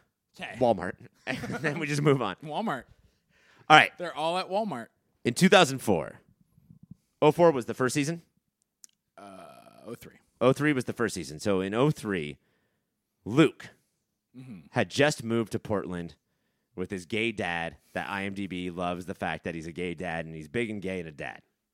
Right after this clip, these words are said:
Speaker 1: Like Big Gay Al from South Park.
Speaker 2: Now it's two thousand nineteen. Mike, where's Luke now?
Speaker 1: Luke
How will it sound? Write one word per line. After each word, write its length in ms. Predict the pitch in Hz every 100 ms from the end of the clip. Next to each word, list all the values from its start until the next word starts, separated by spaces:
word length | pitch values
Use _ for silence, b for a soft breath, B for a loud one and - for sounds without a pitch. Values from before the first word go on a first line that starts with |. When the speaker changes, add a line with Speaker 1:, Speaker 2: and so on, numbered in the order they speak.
| _ _ _ _ _ _
Speaker 1:
Like 220 | 113 110
Big 160 | 151 147
Gay 220 | 143 120
Al 160 | 107
from 120 | 101 98
South 240 | 82 64
Park. 160 | _ _ _ -
Speaker 2:
Now 220 | 98 147
it's 120 | 143
two 140 | - 120
thousand 300 | 107 87 85
nineteen. 500 | 82 78 90 80 71
Mike, 280 | 254 294 - _ _ _ _ _ _ _ -
where's 240 | 370 -
Luke 160 | 113 104
now? 220 | 110 139 _ _ -
Speaker 1:
Luke 380 | 160 196 -